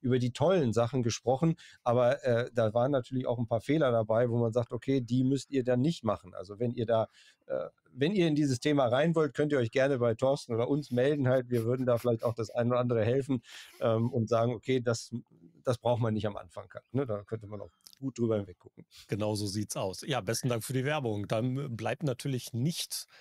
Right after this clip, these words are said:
Speaker 2: außen vor, dass wir auch erwähnen müssen, wo man euch überhaupt findet. Also wo findet man A, den Podcast? Wo findet man euch unter Umständen auch, um sich mit euch zu vernetzen, wenn ihr das möchtet?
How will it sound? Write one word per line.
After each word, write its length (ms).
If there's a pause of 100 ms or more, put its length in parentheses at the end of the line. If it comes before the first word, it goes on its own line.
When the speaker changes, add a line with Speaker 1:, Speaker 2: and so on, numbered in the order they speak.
(120)
Speaker 2:
außen 300
vor, 300
dass 200
wir 120
auch 140
erwähnen 400
müssen, 360
wo 100
man 240
euch 320
überhaupt 400
findet. 400 (380)
Also 340
wo 140
findet 360
man 180
A, 200
den 400 (480)
Podcast? 720 (400)
Wo 220
findet 420
man 240 (200)
euch 460
unter 220
Umständen 500
auch, 320
um 240
sich 240
mit 160
euch 200
zu 120
vernetzen, 540
wenn 140
ihr 100
das 220
möchtet? 400